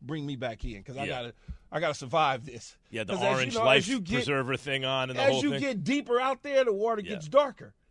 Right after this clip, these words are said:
Speaker 1: And as it gets darker, you know it's deeper. <laughs> So it's like,
Speaker 2: <laughs>
Speaker 1: you go ahead and go on.
Speaker 2: <laughs> You had the orange life preserver on.
Speaker 1: Uh, absolutely.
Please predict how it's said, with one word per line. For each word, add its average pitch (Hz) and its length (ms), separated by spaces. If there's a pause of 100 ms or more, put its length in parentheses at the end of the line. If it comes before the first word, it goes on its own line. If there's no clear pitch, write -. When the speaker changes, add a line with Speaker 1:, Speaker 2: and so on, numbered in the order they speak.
(120)
Speaker 1:
And 165 120
as 190 160
it 190 60
gets 175 200
darker, 240 380
you 196 180
know 196 220
it's 180 160
deeper. 175 640
<laughs> 254 100
So - 320
it's 196 240
like, 143 180 (540)
Speaker 2:
<laughs> - 580
Speaker 1:
you 523 240
go 381 200
ahead 269 280
and 220 120
go 226 160
on. 196 300
Speaker 2:
<laughs> - 920 (200)
You 196 120
had 233 80
the 226 100
orange 226 380
life 226 300
preserver 233 580
on. 233 380
Speaker 1:
Uh, 359 40
absolutely. 359 960